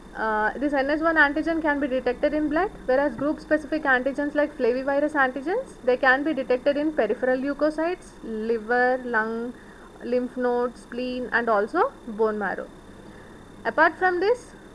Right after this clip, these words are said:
molecular methods are also being done to diagnose arboviral diseases like reverse transcriptase P C R. This has been developed to amplify the R N A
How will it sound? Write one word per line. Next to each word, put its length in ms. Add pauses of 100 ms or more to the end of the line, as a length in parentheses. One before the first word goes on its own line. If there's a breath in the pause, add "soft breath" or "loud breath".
molecular 500
methods 380
are 140
also 460 (1600)
being 280 (220)
done 300
to 100
diagnose 440
arboviral 840
diseases 440 (600 loud breath)
like 220
reverse 400
transcriptase 720
P 160
C 220
R. 180 (500 loud breath)
This 140
has 200
been 240
developed 440 (180)
to 100
amplify 520
the 200 (100)
R 200
N 160
A 60